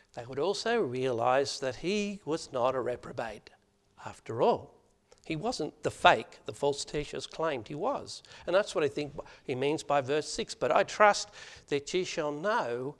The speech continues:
that we are not reprobates." We are not unapproved. Now that word there,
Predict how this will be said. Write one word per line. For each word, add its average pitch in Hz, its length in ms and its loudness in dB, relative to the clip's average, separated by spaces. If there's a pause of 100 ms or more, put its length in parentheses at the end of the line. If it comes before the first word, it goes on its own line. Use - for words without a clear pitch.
(720)
that - 220 -8
we 170 300 4
are 160 300 4
not 135 500 2 (440)
reprobates." 113 920 -6 (240)
We 131 120 -8
are 139 60 -6
not 160 400 -4
unapproved. 113 840 -10 (1400)
Now 165 80 0
that - 160 -4
word 165 320 4
there, 135 340 4